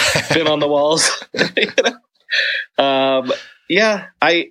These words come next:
Speaker 2: I, I do, I do miss the ownership.
Speaker 1: Yeah.
Speaker 2: Um,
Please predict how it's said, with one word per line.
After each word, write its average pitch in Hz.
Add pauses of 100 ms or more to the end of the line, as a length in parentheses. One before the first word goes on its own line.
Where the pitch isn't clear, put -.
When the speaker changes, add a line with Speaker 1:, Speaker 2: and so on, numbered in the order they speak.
Speaker 2:
I, 160
I 156
do, 175
I 143
do 160
miss 180
the 156
ownership. 147 (760)
Speaker 1:
Yeah. 107 (240)
Speaker 2:
Um, 101